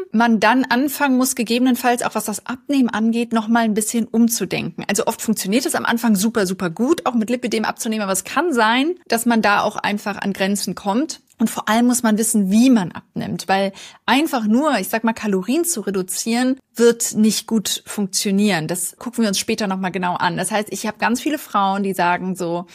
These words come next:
"Boah, ich ernähre mich gesund, ich bewege mich regelmäßig, ich mache wirklich alles und trotzdem, ich nehme einfach nicht ab und vor allem nicht an den Beinen." Vielleicht kennst du das auch, vielleicht hast du auch noch gar nicht die Diagnose Lipödem, aber hast vielleicht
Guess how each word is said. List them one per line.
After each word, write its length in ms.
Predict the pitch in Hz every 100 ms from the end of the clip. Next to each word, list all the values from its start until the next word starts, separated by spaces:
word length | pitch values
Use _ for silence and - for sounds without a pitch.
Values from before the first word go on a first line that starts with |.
| - - _
"Boah, 140 | -
ich 120 | 196 -
ernähre 220 | 240 208
mich 160 | 208
gesund, 500 | - 196 208 208 214
ich 160 | - -
bewege 300 | 240 208 208
mich 260 | 220 214 -
regelmäßig, 520 | 220 214 202 202 208
ich 40 |
mache 160 | 220 -
wirklich 300 | 233 220 -
alles 300 | 208 226 226
und 100 | 208
trotzdem, 360 | - 220 226 202
ich 120 | 202
nehme 240 | 220 226
einfach 240 | 196 190 196
nicht 220 | 185 -
ab 140 | 247
und 100 | 202
vor 180 | - -
allem 220 | 208 214
nicht 160 | 202 -
an 80 | 180
den 160 | 165
Beinen." 400 | 175 190 247 349 -
Vielleicht 340 | - 240 233
kennst 480 | - 220 226 262 -
du 40 | 277
das 260 | 294 -
auch, 260 | - 285 349
vielleicht 320 | - 220 220
hast 160 | 220 -
du 40 |
auch 100 | 220
noch 100 | 202
gar 160 | - 202
nicht 200 | 208 214
die 60 |
Diagnose 580 | 190 175 175 185 226 254
Lipödem, 520 | 247 233 226 233 277
aber 240 | 233 196 226
hast 160 | 214
vielleicht 440 | - 220 208 -